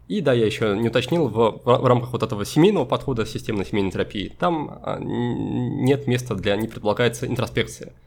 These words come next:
То есть там не спрашивают, что ты чувствуешь, загляни внутрь, посмотри сюда, там вот эти эмоции, чувства, там работают больше именно с в-, внешними проявлениями отношений.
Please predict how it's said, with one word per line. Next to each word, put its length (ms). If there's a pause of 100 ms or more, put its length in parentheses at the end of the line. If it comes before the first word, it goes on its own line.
(140)
То 60
есть 100
там 140
не 60
спрашивают, 360
что 120
ты 100
чувствуешь, 460
загляни 320
внутрь, 400
посмотри 400
сюда, 360
там 440
вот 100
эти 220 (180)
эмоции, 400
чувства, 240
там 320 (160)
работают 560
больше 380 (100)
именно 220
с 160
в-, 340
внешними 400
проявлениями 400
отношений. 440